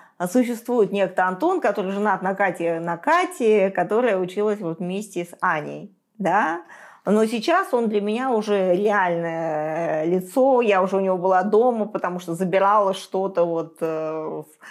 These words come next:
в рамках какой-то нашей групповой активности. Таких людей немало. То цветок придут забирать, то, то, то еще что-то.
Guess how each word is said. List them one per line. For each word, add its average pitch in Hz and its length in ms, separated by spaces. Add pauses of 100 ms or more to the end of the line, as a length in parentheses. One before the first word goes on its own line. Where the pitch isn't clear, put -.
(220)
в 175 60
рамках 185 480
какой-то 175 400
нашей 170 300
групповой 175 500
активности. 208 960 (140)
Таких 240 320
людей 220 460
немало. 233 720 (100)
То 220 100
цветок 220 460
придут 214 340
забирать, 190 560 (220)
то, 170 560
то, 175 160
то 180 200
еще 180 300
что-то. 175 720